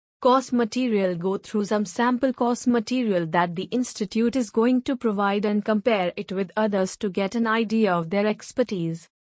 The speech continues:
Eleven. Job placement. Apart from the training,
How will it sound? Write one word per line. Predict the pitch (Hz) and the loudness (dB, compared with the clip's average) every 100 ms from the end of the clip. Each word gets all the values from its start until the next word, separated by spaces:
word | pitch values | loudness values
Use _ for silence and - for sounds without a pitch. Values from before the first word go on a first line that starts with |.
| _ _ | _ _
Eleven. | 247 240 220 180 165 160 _ _ _ - | 0 0 0 -2 -6 -10 _ _ _ -12
Job | 190 233 247 269 | 2 4 4 2
placement. | 240 254 240 233 214 226 | 0 0 0 0 0 0
Apart | 208 220 220 214 | 0 2 2 0
from | - 196 | -2 0
the | 202 | 0
training, | 226 262 262 220 180 175 | 0 0 2 0 -2 -6